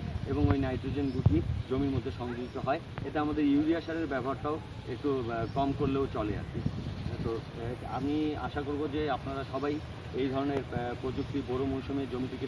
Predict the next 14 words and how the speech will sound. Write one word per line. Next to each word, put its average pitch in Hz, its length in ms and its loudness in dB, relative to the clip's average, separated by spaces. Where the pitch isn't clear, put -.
ফেলে 139 180 0
না 139 160 2
রেখে, 151 280 0
আ, 113 680 -2
বিঘা, 135 320 2
বিঘা 131 220 0
প্রতি - 300 -2
চার 127 160 4
কেজি 135 320 2
আপনারা 123 480 -2
ধইঞ্চা 120 400 2
জমিতে, 123 400 0
আ, 117 40 -2
জমিতে 123 400 -4